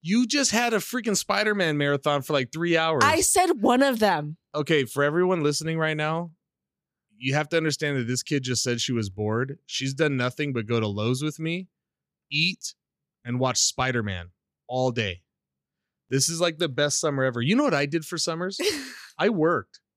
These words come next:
Speaker 2: Well
Speaker 1: No, no, seriously. There's a summer hire program that I had to join every year.
Speaker 2: Mm-hmm.
Speaker 1: I had to work during the summer. Like, my summer, I was working. I didn't just sit at home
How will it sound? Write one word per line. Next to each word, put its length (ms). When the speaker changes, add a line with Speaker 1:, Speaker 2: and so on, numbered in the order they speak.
Speaker 2:
Well 440
Speaker 1:
No, 200
no, 420
seriously. 580
There's 200
a 60
summer 300
hire 240
program 640
that 140
I 140
had 260
to 80
join 400
every 240
year. 320
Speaker 2:
Mm-hmm. 340
Speaker 1:
I 100
had 160
to 80
work 500
during 340
the 80
summer. 500
Like, 140
my 160
summer, 320
I 60
was 160
working. 560
I 80
didn't 220
just 300
sit 160
at 80
home 500